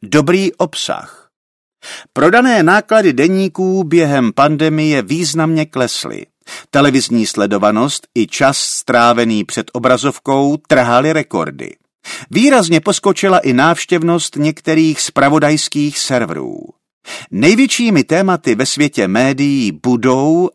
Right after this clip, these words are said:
ale pro následující měsíce důvěryhodnost, kvalita a peníze. Zpravodajský kanál Č T dvacet čtyři zaznamenal v březnu v době vrcholu pandemické krize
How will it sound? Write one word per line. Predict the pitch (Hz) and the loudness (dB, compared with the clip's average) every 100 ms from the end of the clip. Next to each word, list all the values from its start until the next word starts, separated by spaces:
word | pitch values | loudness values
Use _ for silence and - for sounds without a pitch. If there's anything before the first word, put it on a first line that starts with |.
| _ | _
ale | 131 135 135 | 0 2 -2
pro | - 123 | -2 -4
následující | 123 131 131 - 123 127 131 127 - 87 | -2 -2 -4 -4 -6 -4 -4 -6 -6 -6
měsíce | 76 113 135 - 135 - - 69 | -4 -4 -4 -6 -8 -8 -8 -8
důvěryhodnost, | 64 101 110 110 135 143 127 143 151 170 190 - - _ _ | -6 -4 -2 0 2 2 0 -4 -4 -6 -6 -14 -18 _ _
kvalita | - 110 135 147 - 135 131 _ _ - | -8 2 2 2 -2 -8 -8 _ _ -4
a | 127 | -2
peníze. | 123 98 76 65 - - _ _ _ _ _ _ - - - | 0 -2 -4 -10 -14 -16 _ _ _ _ _ _ -18 -18 -14
Zpravodajský | - - 139 190 254 254 - 170 | -12 0 2 4 4 2 0 -2
kanál | - 208 185 147 | 2 2 4 2
Č | - 165 | 2 0
T | 180 180 | 0 0
dvacet | 156 170 147 - | 0 0 -2 -6
čtyři | - - 127 170 | -10 -4 0 0
zaznamenal | 143 131 143 151 151 135 110 | 0 -2 0 0 2 0 0
v | |
březnu | 80 117 127 120 131 160 - | -4 -2 -2 -2 -2 -2 -4
v | 104 | -6
době | 104 123 120 | -2 0 0
vrcholu | 107 120 - 120 | 0 -2 0 0
pandemické | 117 117 117 113 113 - - 87 | 0 0 0 -2 -2 -4 -4 -4
krize | 82 104 113 120 | -2 -2 0 0